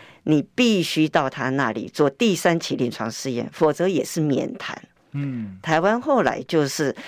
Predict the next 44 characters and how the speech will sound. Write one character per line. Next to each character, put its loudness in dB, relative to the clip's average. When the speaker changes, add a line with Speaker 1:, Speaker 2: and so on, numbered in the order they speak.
Speaker 1:
高 4
端 2
就 0
宣 0
称 -4
是 -2
在 4
巴 0
拉 -2
圭 2
做 2
第 2
三 2
期 -6
临 -6
床 -8
试 -10
验， -6
但 4
是 2
只 -4
做 2
了 4
一 -2
千 0
多 4
人 0
这 2
样 4
的 0
规 4
模， 2
后 2
来 6
又 0
做 0
了 4
一 -2
个 0
两 2
百 0
多 0
人 -4
的。 -10